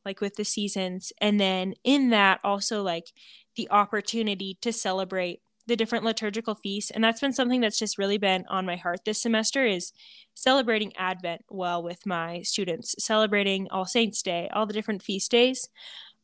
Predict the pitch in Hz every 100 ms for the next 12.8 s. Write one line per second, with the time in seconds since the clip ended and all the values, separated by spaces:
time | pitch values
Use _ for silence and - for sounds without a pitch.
0 | - 262 233 202 175 180 - _ _ _
1 | _ _ _ - 285 247 254 269 285 277
2 | 277 226 196 - - 214 196 190 208 220
3 | - 208 202 220 190 185 185 180 185 180
4 | - - - _ _ _ _ _ _ _
5 | - 240 220 226 247 220 208 202 - 208
6 | 190 202 - 220 214 202 202 214 220 214
7 | 196 185 185 170 190 - 208 196 - 226
8 | 202 196 190 190 _ _ _ _ _ _
9 | _ _ _ 208 202 208 208 226 233 220
10 | 226 208 - 208 196 185 - 202 196 208
11 | 214 208 220 226 214 202 185 - 214 196
12 | 190 190 196 196 - 233 214 196